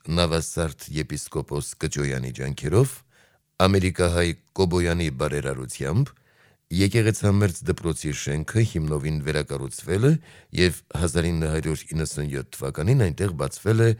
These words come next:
Սուրբ Մեսրոպ Մաշտոց դպրատունը։ Երկհարկանի սյունազարդ և գմբեթավոր դահլիճներով, ցուցասրահներով, հարուստ գրադարանով շքեղ կահավորված շենք է,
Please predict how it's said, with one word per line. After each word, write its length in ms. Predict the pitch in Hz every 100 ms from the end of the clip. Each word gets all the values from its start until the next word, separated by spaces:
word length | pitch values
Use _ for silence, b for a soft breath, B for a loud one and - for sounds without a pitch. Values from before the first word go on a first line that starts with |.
| B B -
Սուրբ 460 | - - 107 120 -
Մեսրոպ 560 | - 69 - - 76 - -
Մաշտոց 640 | 64 62 - 73 76 - -
դպրատունը։ 680 | 65 - 76 - 62 55 50 - _ _ _ _ _ _ _ _ _ _ _ _ _ _
Երկհարկանի 800 | 90 113 120 123 110 117 107 90 80 -
սյունազարդ 800 | - 87 90 90 71 87 76 -
և 260 | - 80 71 -
գմբեթավոր 840 | 73 87 85 87 80 80 82 76 -
դահլիճներով, 880 | 76 69 69 - - 65 78 101 - b b b -
ցուցասրահներով, 1000 | 85 78 69 - 67 62 64 69 87 92 - B B B B
հարուստ 340 | 104 117 160 -
գրադարանով 760 | 95 73 67 62 62 78 104 95 - B B B
շքեղ 500 | - 101 87 95 80
կահավորված 720 | - 80 76 71 71 65 69 -
շենք 380 | 76 90 98
է, 120 | 131